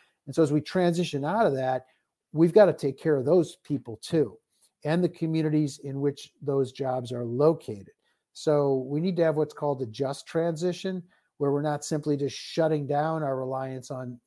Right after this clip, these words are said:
greenhouse gas emitting industries, but we're also making sure that there are opportunities, and even more than opportunities, commitments to the people that are working in those jobs so they get new jobs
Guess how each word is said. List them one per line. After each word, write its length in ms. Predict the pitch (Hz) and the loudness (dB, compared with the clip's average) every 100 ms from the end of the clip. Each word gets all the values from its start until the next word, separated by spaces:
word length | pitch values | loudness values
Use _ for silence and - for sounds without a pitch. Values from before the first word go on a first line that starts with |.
| - | -10
greenhouse 340 | 139 135 123 | -8 -6 -8
gas 320 | - 135 127 | -6 -6 -6
emitting 340 | 123 127 123 143 | -8 -8 -6 -4
industries, 540 | 208 170 - 131 123 _ _ _ - | 0 -2 -2 -6 -6 _ _ _ -4
but 100 | 151 | 0
we're 200 | 139 143 | 4 6
also 380 | 160 156 156 | 4 4 2
making 360 | 143 143 139 143 | 4 0 -6 -10
sure 340 | 117 147 139 | -8 -2 0
that 160 | 135 123 | 0 -4
there 100 | 139 | -4
are 140 | 135 | -2
opportunities, 640 | 139 131 - 147 139 139 123 | -4 -6 -8 -6 -2 -2 -4
and 80 | 139 | -6
even 200 | 135 127 | -6 -2
more 200 | 143 156 | 0 2
than 140 | 143 | 0
opportunities, 540 | 131 127 117 139 123 - | -4 -8 -10 -10 -10 -12
commitments 640 | 127 135 196 135 123 117 - _ _ - | -6 0 0 0 -10 -10 -16 _ _ -8
to 80 | |
the 100 | 131 | -6
people 340 | 135 151 151 143 | 0 0 2 0
that 140 | 135 | 2
are 60 | 123 | 0
working 380 | 139 185 - 156 | 2 2 0 0
in 120 | 208 | 2
those 200 | 160 127 | 2 -2
jobs 400 | - 131 127 123 | -4 -4 -4 -6
so 80 | 127 | -8
they 100 | 127 | -4
get 200 | 127 127 | -4 0
new 200 | 156 180 | 2 2
jobs 540 | 139 135 127 123 - | 2 0 0 -4 -10